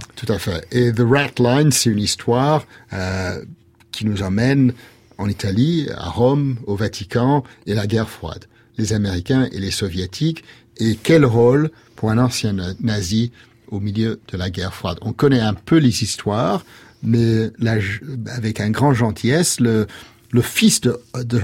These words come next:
Otto Wächter, du gouverneur Wächter, m'a donné accès à, à, aux archives familiales. Alors j'ai les lettres, j'ai, j'ai les agendas, j'ai la documentation, et pour la première fois,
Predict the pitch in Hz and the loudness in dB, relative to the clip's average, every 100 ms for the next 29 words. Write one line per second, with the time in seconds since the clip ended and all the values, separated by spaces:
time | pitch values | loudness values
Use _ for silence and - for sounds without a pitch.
0 | 117 123 - 113 98 104 - 127 123 95 | 0 -2 0 0 0 -2 -2 -2 0 -2
1 | 95 90 95 127 165 101 92 - 131 156 | -4 -4 -2 0 0 -2 -6 -4 -2 0
2 | 170 - - - - - 117 117 143 139 | 0 -4 -20 -20 -14 -2 0 4 4 4
3 | 120 98 - 165 160 160 - - 120 110 | 2 0 0 4 4 2 -4 -6 -4 -2
4 | 113 - - 104 98 87 113 117 - - | -2 -4 -6 -4 -4 -4 -2 -2 -2 0
5 | 175 - - - _ _ _ - 156 160 | 0 -2 -12 -20 _ _ _ -2 2 4
6 | 120 87 76 80 - - - 107 107 95 | 4 0 -6 -12 -20 -20 -8 -2 -2 -2
7 | 113 87 90 110 151 147 147 - 95 90 | -2 -2 -2 2 4 4 2 -6 -10 -10
8 | - - - 85 92 101 90 101 113 151 | -12 -12 -10 -8 -6 -6 -2 0 2 4
9 | 151 143 113 95 95 - 104 95 104 - | 4 4 2 0 -4 -6 -6 -6 -6 0
10 | 151 151 - - - 123 127 120 - 180 | 2 2 -2 -10 -6 0 2 2 0 2
11 | 156 123 - - 147 160 180 | 4 4 0 -4 0 0 0